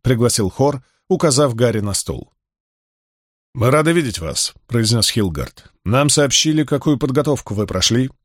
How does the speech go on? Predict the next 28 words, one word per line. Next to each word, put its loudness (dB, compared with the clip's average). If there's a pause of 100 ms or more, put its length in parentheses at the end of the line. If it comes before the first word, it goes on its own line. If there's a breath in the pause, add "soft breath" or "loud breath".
(520)
Кажется, 2
вы 2
неплохо 0
все 2
освоили». -4 (380)
«Благодарю 0
вас, -2
сэр». -4 (720)
«Готовы 2
сплести 2
свою 2
историю 2
Форсайту?» 0 (640)
«Да, 0
сэр». -4 (840)
«Мы 4
сняли 2
вам 2
квартиру. -4 (260)
Толхерст 0
отведет -2
вас». -4 (540)
«Ну 2
как, 2
вызубрили 2
урок, 0 (120)
вашу 0
легенду?» 0